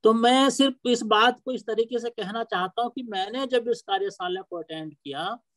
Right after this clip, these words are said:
तो उस कार्यशाला को attend करने के बाद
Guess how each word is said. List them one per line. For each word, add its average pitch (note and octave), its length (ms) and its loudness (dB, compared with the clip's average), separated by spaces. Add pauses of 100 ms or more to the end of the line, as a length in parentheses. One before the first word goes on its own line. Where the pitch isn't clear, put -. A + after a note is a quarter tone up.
(440)
तो G#3+ 80 4
उस B3 400 -2
कार्यशाला G#3+ 600 -2
को A3+ 140 -4
attend G#3 360 -10
करने F#3+ 360 -10
के G3+ 180 -4
बाद F3 480 -2